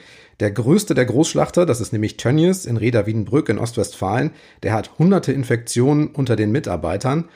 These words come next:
Und da zeichnet sich ja sowas wie ein Muster ab. Also wir hatten die Alten- und die Pflegeheime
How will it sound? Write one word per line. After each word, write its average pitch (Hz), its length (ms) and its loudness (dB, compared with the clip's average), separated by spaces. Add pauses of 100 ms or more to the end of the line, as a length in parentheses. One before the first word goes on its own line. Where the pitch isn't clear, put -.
(280)
Und 127 100 -2
da 120 80 2
zeichnet 143 340 -2
sich 147 200 -2
ja 139 260 2
sowas 123 400 0
wie 131 100 2
ein 123 380 0
Muster 123 440 -2
ab. 80 160 -8 (100)
Also 90 180 -6
wir 92 100 -2
hatten 117 200 -4
die 90 160 -8
Alten- 147 280 2
und 120 120 -2
die 110 60 -4
Pflegeheime 156 800 0